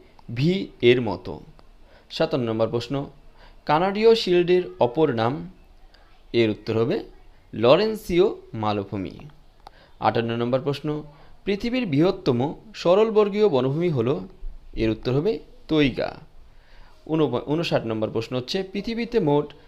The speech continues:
সিল্ট অঞ্চল রয়েছে? এর উত্তর হবে এগারোটি। ষাট নম্বর প্রশ্ন, নিউজপ্রিন্ট উৎপাদনে বিশ্বের প্রথম হল? এর উত্তর হবে কানাডা।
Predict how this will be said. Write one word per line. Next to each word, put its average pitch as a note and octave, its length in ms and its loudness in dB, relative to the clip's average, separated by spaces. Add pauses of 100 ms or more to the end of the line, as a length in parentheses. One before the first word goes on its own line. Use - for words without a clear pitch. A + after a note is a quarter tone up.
(100)
সিল্ট A#3 380 -4 (100)
অঞ্চল C#3+ 340 -2
রয়েছে? E3+ 480 -2 (200)
এর A2+ 140 -2
উত্তর C3 300 -2
হবে G#3 280 2 (300)
এগারোটি। D3 720 0 (640)
ষাট B2 300 2
নম্বর A#2+ 220 0
প্রশ্ন, D#3+ 480 -2 (400)
নিউজপ্রিন্ট A3+ 800 0 (120)
উৎপাদনে D#3 640 4 (380)
বিশ্বের D#3+ 420 6
প্রথম E3 480 2
হল? C#3 340 4 (640)
এর A#2 160 4
উত্তর A#2 260 2
হবে F3 240 2 (260)
কানাডা। B2+ 540 2